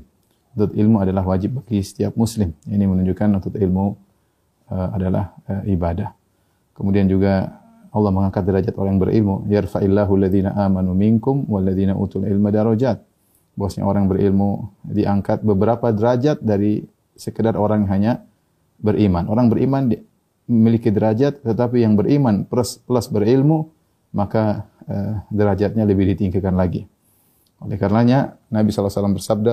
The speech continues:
"Fadlul alim 'alal 'abid ka fadlil qamari 'ala sa'iril kawakib." Bahwasanya keutamaan orang yang berilmu dibandingkan orang ahli ibadah, yaitu beriman tapi tidak berilmu, seperti keutamaan rembulan dibanding seluruh bintang-bintang.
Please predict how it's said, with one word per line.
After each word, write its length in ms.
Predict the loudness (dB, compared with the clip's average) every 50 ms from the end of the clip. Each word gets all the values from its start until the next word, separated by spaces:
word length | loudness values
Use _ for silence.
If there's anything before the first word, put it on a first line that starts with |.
| -2 0
"Fadlul 320 | -2 0 0 2 0 0 2 0
alim 320 | 0 2 2 0 0 -2 -4 -8 -6
'alal 240 | -2 0 2 2 2
'abid 320 | 2 2 2 2 2 0
ka 160 | 0 0 -2 -2
fadlil 400 | 0 0 0 0 2 2 2 0 0
qamari 320 | -2 -2 0 0 0 2 2
'ala 160 | 2 0 0
sa'iril 400 | 0 -2 0 2 2 2 2 2
kawakib." 400 | 2 2 2 2 0 -4 -8 -10 _ _ _ _ _ _ _ _ _ _ -8
Bahwasanya 320 | -4 -4 -2 0 0 -2
keutamaan 640 | -2 -4 -4 -2 0 0 2 2 2 2 2 2 0 -4 -10 -12 -8 -4
orang 320 | -2 0 0 2 0 0
yang 160 | 0 0 0 0
berilmu 400 | 2 2 2 2 4 2 2 2
dibandingkan 480 | 0 0 2 2 2 2 2 0 0
orang 240 | 0 0 2 2 2
ahli 240 | 2 2 2 2 2 2
ibadah, 320 | 2 2 2 2 2 2 2
yaitu 240 | 0 0 0 2 0
beriman 400 | 2 2 2 2 2 2 2 0
tapi 240 | -2 0 0 0
tidak 160 | 0 2 2 2 2
berilmu, 400 | 2 2 4 4 2 0 -2 -4 _ _ _ _ _ _ _
seperti 480 | -10 -8 -4 -4 -2 0 0 0 0
keutamaan 480 | 0 -2 -2 0 0 2 2 2 2 2
rembulan 560 | 2 2 2 4 4 2 2 2 0 -2 -2
dibanding 480 | 0 0 2 2 2 2 2 0 0 -2
seluruh 320 | 0 2 2 4 4 4
bintang-bintang. 640 | 4 2 2 2 0 0 0 0 0 -2 -4 -8